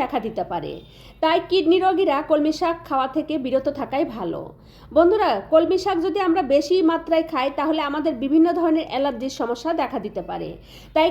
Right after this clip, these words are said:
কলমি শাক খাওয়ার সময় পরিমিত খাওয়াই আমাদের জন্য উত্তম হবে। বন্ধুরা, কলমি শাক যদি আমরা বেশি পরিমাণে খাই, তাহলে আমাদের ডায়রিয়ার মতো রোগও হতে পারে, তাই কলমি শাক খাওয়ার সময় অবশ্যই আমাদের এটা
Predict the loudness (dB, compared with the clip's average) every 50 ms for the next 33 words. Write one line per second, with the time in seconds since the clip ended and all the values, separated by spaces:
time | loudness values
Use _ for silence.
0 | 4 4 4 6 6 4 2 2 -2 -4 -4 -4 -4 -2 0 0 0 0 0 -2
1 | -2 0 -2 -2 0 0 0 0 0 -2 -2 -4 -4 -4 -4 -2 0 0 0 -2
2 | -4 -6 -6 -4 -4 -4 -4 -2 -2 -2 -2 -2 -4 -4 -4 -6 -2 -2 -2 -2
3 | -2 -4 -8 -8 -6 -8 -8 -10 -12 -16 -20 -20 -20 -20 -20 -20 -2 2 4 4
4 | 6 4 2 0 0 4 4 4 6 4 2 0 0 -2 -2 -2 -2 -2 -4 -4
5 | -2 0 2 2 2 2 2 0 0 0 0 -2 0 0 2 2 2 2 0 0
6 | -2 -4 -4 -4 -2 -2 -2 -2 -2 0 0 -2 -2 -2 -4 -2 0 0 0 0
7 | 0 0 0 0 2 4 4 4 4 4 2 2 2 0 0 2 2 2 2 2
8 | 0 2 2 0 0 -4 -8 -8 -10 -10 -8 -10 -10 -12 -14 -18 -20 -20 -20 -20
9 | -6 0 0 2 2 4 4 4 6 6 4 2 2 0 0 0 -2 -2 -6 -6
10 | -4 -2 0 0 0 -2 -2 -2 -2 -2 -2 -4 -2 -2 -2 -2 -4 -4 -2 -2
11 | -2 -2 -2 -2 -2 -2 -4